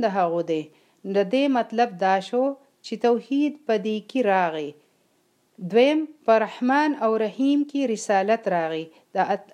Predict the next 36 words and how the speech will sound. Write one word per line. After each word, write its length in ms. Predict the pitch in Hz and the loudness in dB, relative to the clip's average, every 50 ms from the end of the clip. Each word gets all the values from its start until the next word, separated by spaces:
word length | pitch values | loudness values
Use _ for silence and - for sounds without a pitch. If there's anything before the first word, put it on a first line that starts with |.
| - | -2
الله 220 | 208 202 208 208 214 208 - | -2 0 0 0 0 0 -2
تعالی 340 | 208 208 214 214 220 247 262 285 285 - | -2 0 0 2 2 2 2 2 0 -2
خو 100 | - 233 220 196 | -2 -2 -2 0
هسې 280 | 247 262 254 - - 277 247 202 | 0 -4 -4 -2 -4 -4 0 0
بې 120 | 214 208 202 - | 0 0 0 -4
شماره 400 | - 240 247 277 320 311 285 247 226 | -4 0 0 2 2 2 2 0 0
نعمتونه 640 | 226 214 208 208 202 208 208 208 269 277 262 233 208 190 | -2 -4 -4 -4 -2 -4 -4 -2 0 0 0 0 -2 -4
دي، 100 | 202 202 202 196 - - - _ - 202 | -6 -6 -8 -10 -14 -20 -20 _ -4 -2
لیکن 300 | 202 202 202 - 214 208 202 | -2 -2 -2 -4 -4 -2 -2
د 100 | 202 196 185 | -2 0 2
هغو 260 | 202 190 185 220 262 285 285 226 | 0 0 0 0 -2 -2 0 0
د 120 | 220 208 208 - | -2 -2 -2 -2
ټولو 260 | 277 302 285 277 254 233 214 | -2 -2 0 0 -2 -2 -2
نه 140 | 208 196 175 185 | -2 -2 0 0
غټ 160 | 240 277 277 - - 226 | 0 0 0 -2 -4 -4
رحمت 400 | 214 - - 247 233 233 233 - 175 175 | -4 -4 -4 -2 -2 -2 -4 -4 -4 0
دا 120 | 196 196 196 196 190 | 0 2 2 0 0
دی 100 | 214 240 277 302 294 - - - _ - | -2 -2 -4 -4 -6 -12 -20 -20 _ -10
چې 80 | - 214 196 208 | -6 -4 -2 -2
هغو 220 | 202 202 - 262 202 226 | -2 0 -2 -2 -2 -2
انسان 440 | 214 208 - - - 220 220 226 226 226 - | -4 -6 -6 -4 -4 -4 -2 -4 -4 -2 -2
ته 80 | 285 285 262 208 202 196 | -2 -2 -2 -4 -2 2
لاره 300 | 220 233 277 302 302 262 190 202 | 2 4 4 4 2 2 2 0
وښیله. 560 | 202 - - 202 185 180 175 170 170 170 165 170 _ - - - _ _ - 180 | -4 -4 -2 0 0 0 0 -2 -4 -8 -10 -12 _ -20 -20 -20 _ _ -6 0
د 20 | 196 196 202 208 220 | 0 0 0 2 2
لارې 300 | 240 269 285 302 311 302 277 220 | 4 4 4 2 0 0 -2 -2
د 100 | 208 202 | -4 -2
ښیلو 400 | - 214 202 208 240 269 277 302 254 220 | 0 0 0 2 0 0 0 0 0 0
دپاره 460 | 214 202 - 202 196 196 196 202 220 240 240 240 - | 0 0 0 -2 -2 -2 0 0 -2 -2 -2 -2 -2
پیغمبران 720 | 208 202 196 196 202 202 202 196 202 214 233 269 302 285 | -2 0 0 -2 -2 -2 -2 0 0 0 0 0 0 0
یې 100 | 277 233 196 185 | 0 0 0 0
راولېږل. 560 | 175 175 165 165 165 160 156 160 175 175 180 180 - - - - - _ _ - 185 180 185 214 | 0 0 -2 -2 -4 -4 -2 0 0 0 -2 -4 -12 -20 -20 -20 -20 _ _ -18 -12 -4 2 4
دا 120 | 240 262 277 269 240 | 4 4 4 2 0
د 140 | 233 202 220 | 0 0 0
هغو 240 | 214 190 226 254 262 247 | -2 0 0 0 0 0
رحمت 420 | 202 - - 226 233 254 254 254 | -2 -2 -4 -2 -2 -2 -2 -4